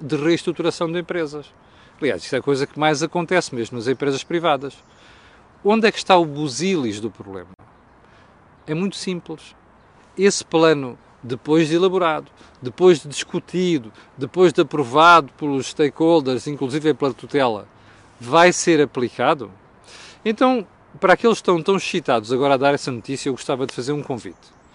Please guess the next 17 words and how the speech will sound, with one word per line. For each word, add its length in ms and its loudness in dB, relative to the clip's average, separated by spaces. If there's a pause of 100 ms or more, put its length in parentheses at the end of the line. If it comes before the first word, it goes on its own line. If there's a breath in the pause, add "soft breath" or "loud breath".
(1080 soft breath)
Façam 460 0
um 40 -6
favor 340 -2
à 80 0
tap 320 -6
e 20 -4
aos 160 -6
contribuintes 480 -12
portugueses. 540 -14 (960 soft breath)
Vão 240 0
percorrer 480 0
os 140 -4
últimos 360 -6
trinta 300 -4
e 40 -6
cinco 300 -12
anos 200 -16